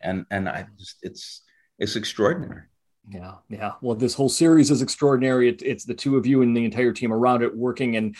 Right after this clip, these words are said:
Speaker 2: in top form. It's really remarkable in so many ways. Thank you both so much for joining us for this
Speaker 1: Thank you.
Speaker 2: In Creative Company conversation. Ladies and gentlemen, Walter Mosley and Samuel L. Jackson. The show is The Last Days of Ptolemy Grey on Apple T V Plus.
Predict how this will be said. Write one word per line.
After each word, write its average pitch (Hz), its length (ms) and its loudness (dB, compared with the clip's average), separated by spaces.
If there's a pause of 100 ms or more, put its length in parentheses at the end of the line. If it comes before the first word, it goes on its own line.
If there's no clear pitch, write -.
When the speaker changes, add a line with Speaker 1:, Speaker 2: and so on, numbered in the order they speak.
(180)
Speaker 2:
in 117 160 -2
top - 320 4
form. 113 380 2
It's 104 160 -8
really 123 240 2
remarkable 104 640 -4
in 101 80 -8
so 110 160 -4
many 101 240 -4
ways. 98 300 -10 (280)
Thank 160 140 2
you 165 80 4
both 180 360 6
so 185 180 2
much 180 200 2
for 160 80 -4
joining 170 320 0
us 226 100 -4 (220)
for 147 60 -8
this 147 140 -2
Speaker 1:
Thank 151 120 -2
you. 202 80 2
Speaker 2:
In 214 80 2
Creative 165 340 0
Company 127 340 -4
conversation. 120 680 -6 (260)
Ladies 131 180 4
and 135 100 2
gentlemen, 151 340 4 (120)
Walter 156 300 2
Mosley 180 460 2
and 127 100 -6
Samuel 151 400 -2
L. 131 140 -2
Jackson. 170 580 -2 (180)
The 131 80 0
show 165 280 4
is 151 200 -2
The 127 100 -2
Last 143 340 0
Days 147 300 0
of - 160 -12
Ptolemy 117 360 -4
Grey 180 440 0 (180)
on 117 100 -4
Apple 120 240 -2
T 143 160 -4
V 127 140 -4
Plus. - 460 -6